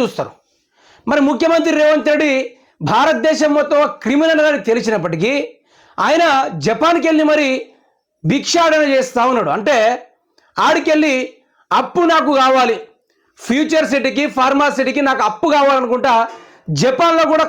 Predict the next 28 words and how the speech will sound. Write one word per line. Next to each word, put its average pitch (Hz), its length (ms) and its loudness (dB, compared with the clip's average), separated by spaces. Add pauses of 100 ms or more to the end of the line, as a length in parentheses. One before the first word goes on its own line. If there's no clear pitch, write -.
ఖాతా 262 320 0
తెరవడానికి 269 400 2
పోయిన 247 240 2
ముఖ్యమంత్రి 240 500 -2
రేవంత్ 302 280 2
రెడ్డి 208 180 0
గారు. 117 140 -4 (260)
గదే 233 240 2
ముచ్చట 330 340 0
పలువారులుగా 311 560 2 (460)
చర్చలు 285 340 2
జరుగుతున్నా 269 400 0
కూడా 254 160 2 (160)
దీని 247 180 0
గురించి 262 180 0 (120)
మాట్లాడుకునే 277 560 0
ప్రధానంగా 254 420 0
టాపిక్ 220 280 -2
అయితే 180 160 -2
తీసుకున్నాం. 151 360 -4 (680)
ఒకసారి 311 320 -2
చూసుకుంటే 302 400 0 (840)
దేశంలో 330 480 2
మనల్ని 330 240 2 (100)
ఎవరు 311 280 0
నమ్ముతలేరు, 294 520 2 (440)
అప్పు - 160 -4
కూడా 339 180 2